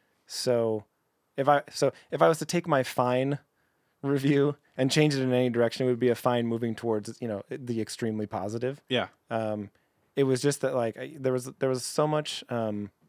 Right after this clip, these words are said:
Speaker 1: uh, meaning and potential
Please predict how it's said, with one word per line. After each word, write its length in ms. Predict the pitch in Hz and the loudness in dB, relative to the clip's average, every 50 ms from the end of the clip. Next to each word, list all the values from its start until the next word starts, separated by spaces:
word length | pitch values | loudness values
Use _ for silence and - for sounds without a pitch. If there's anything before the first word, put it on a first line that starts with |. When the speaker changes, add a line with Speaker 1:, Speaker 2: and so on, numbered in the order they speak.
| _ _ _ _ _ _ _ _ _ _ _ _ _ _ _ _ - | _ _ _ _ _ _ _ _ _ _ _ _ _ _ _ _ -6
Speaker 1:
uh, 300 | - 113 117 113 113 110 110 - | -4 -2 0 0 0 -2 -2 -4
meaning 640 | 127 135 139 143 151 160 165 165 160 160 160 165 - _ | -2 0 2 2 4 4 2 2 0 -2 -4 -6 -8 _
and 680 | - 123 120 117 113 113 113 113 113 113 107 - - - _ _ | -4 -2 -2 0 0 -2 -2 -2 -4 -6 -6 -8 -12 -16 _ _
potential 640 | - 135 - - - 127 127 - - 110 92 87 - | -14 -12 -8 -4 -2 -2 -2 -2 -6 -6 -8 -8 -12